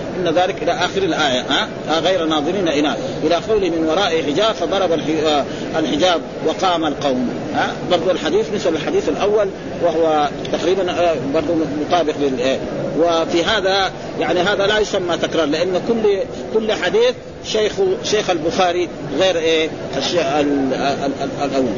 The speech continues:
هنا دحين ح-، آه، سليمان بن حرب، وهذاك محمد بن عبد الله الرقاشي. الحديث الث-، الرابع، حدثنا أبو معمر،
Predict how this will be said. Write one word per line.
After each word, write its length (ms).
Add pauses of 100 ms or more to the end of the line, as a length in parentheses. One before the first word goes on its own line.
(120)
هنا 160
دحين 320
ح-، 20
آه، 320
سليمان 420
بن 120
حرب، 240 (300)
وهذاك 340
محمد 360
بن 140
عبد 200
الله 240
الرقاشي. 580 (340)
الحديث 420
الث-، 640
الرابع، 480 (100)
حدثنا 440
أبو 120
معمر، 380